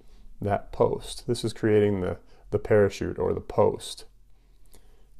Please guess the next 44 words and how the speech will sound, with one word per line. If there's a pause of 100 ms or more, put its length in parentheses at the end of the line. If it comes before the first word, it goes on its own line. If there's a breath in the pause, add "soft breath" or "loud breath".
(120)
As
I
do
that,
I'm (920)
gonna
try
to
get
a
nice, (100)
pretty
tight
wrap
here. (2750)
Once
I've
got
six
or
seven
good
wraps,
then (720)
I
can
kinda
let
go
of
it.
I
was
wrapping
with
my
left
hand,
which
is
a
little
more
awkward.